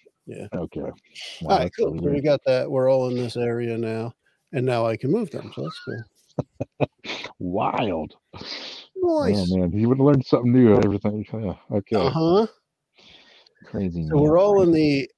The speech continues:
Speaker 1: L A P D area, so in between, like, L A P D headquarters and L A P D housing, I guess.
Speaker 2: Yeah, just kinda put everybody kinda in a similar spot, e-, even though this, I feel like this screen's really just kinda gives you, like, the, you know, there's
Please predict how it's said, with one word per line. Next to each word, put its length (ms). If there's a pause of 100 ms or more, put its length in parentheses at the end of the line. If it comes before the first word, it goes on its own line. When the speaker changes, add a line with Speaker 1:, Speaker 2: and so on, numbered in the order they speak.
Speaker 1:
L 180
A 140
P 240
D 240 (100)
area, 540
so 240
in 200
between, 640
like, 280
L 160
A 80
P 160
D 120
headquarters 720 (120)
and 400
L 180
A 100
P 200
D 160
housing, 560 (160)
I 60
guess. 280 (420)
Speaker 2:
Yeah, 120
just 140
kinda 200
put 140
everybody 260
kinda 240
in 120
a 60
similar 420
spot, 340
e-, 140
even 200
though 120
this, 340 (1700)
I 80
feel 220
like 160
this 160
screen's 420
really 160
just 180
kinda 200
gives 220
you, 60
like, 180
the, 240 (160)
you 80
know, 60
there's 180